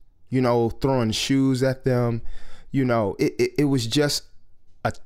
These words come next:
very, very toxic atmosphere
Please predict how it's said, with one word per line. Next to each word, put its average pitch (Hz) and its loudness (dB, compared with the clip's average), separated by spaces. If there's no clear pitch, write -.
very, 147 4
very 127 2
toxic - -2
atmosphere 107 -2